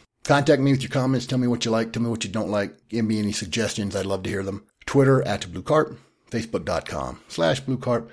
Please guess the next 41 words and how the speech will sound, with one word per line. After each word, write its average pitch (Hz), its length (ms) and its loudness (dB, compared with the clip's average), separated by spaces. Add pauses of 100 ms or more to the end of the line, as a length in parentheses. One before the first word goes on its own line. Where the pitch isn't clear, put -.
and 156 400 6
the 135 120 0
Facebook 110 280 -4
page 87 260 -6
for 95 140 -4
the 76 60 -10
podcast, 98 680 0 (100)
which 131 180 0
will - 80 -2
be 98 80 -2
in 92 60 -6
the 90 80 -6
show 92 180 -4
notes. 85 360 -6 (200)
It's - 240 -6 (240)
just - 200 -8
The 107 80 0
Law 95 160 4
with 90 100 -4
D 104 100 -6
K 98 140 -4
Williams 78 360 -6
on 76 80 -10
Facebook. - 340 -12 (200)
And 175 120 4
if 196 100 0
you'd 196 80 2
like 185 160 6
to - 40 -4
contribute, 165 440 0
once 135 160 -2
again, 123 360 4 (120)
paypal 139 440 4
dot 107 240 2
me 98 340 -2
slash 98 440 0 (100)
the 95 220 -2
law 110 320 2 (160)
D 87 120 -8
K 87 180 -6
Williams. 87 540 -10